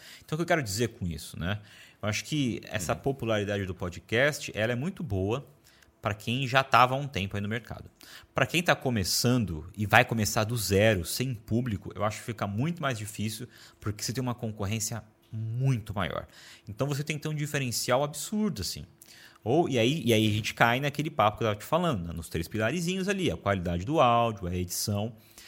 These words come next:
Speaker 1: e o conteúdo relevante, você entendeu? Seja, ah, o, o, o meu conteúdo é relevante porque ele é engraçado. Ah, ele é relevante porque a edição é diferente.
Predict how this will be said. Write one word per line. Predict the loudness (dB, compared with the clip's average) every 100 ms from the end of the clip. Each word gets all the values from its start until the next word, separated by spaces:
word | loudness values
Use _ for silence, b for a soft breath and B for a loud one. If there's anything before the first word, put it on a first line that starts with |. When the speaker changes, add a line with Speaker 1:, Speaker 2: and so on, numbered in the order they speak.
| B B _ -4
Speaker 1:
e | 0
o | 2
conteúdo | 2 2 0 0
relevante, | 0 -2 -2 -2 -2 -4 -14 -18 -18
você | -14
entendeu? | -10 -8 -8 -8 B B
Seja, | -4 2 6 8
ah, | 8 6
o, | 4
o, | -4 -4 -4
o | 0
meu | 0
conteúdo | 2 0 0 2
é |
relevante | 2 2 2 0 -2
porque | -8 -4 4
ele | 6 6
é |
engraçado. | 2 2 2 4 6 4 2 0
Ah, | 2
ele | 2 2
é | 2
relevante | 2 0 0 -2 -2 -6
porque | -10 -6 0 2 4
a | 2
edição | 2 0 0 -2
é |
diferente. | -2 -2 0 2 0 -4